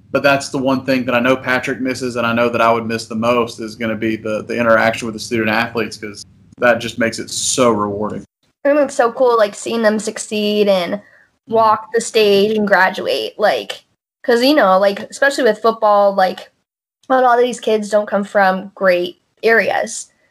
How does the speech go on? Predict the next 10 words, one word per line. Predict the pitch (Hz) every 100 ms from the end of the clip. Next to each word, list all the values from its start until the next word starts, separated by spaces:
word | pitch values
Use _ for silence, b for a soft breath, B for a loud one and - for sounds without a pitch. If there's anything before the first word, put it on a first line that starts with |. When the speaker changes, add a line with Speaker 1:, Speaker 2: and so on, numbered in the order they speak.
| _
Speaker 2:
So, | - 208
like, | 196 185 -
football | 233 277 214 202
is |
all | 196 202 196
they | 190
know. | 196 208 107 214
So | - 214
once | 214 214
they | 202 196 180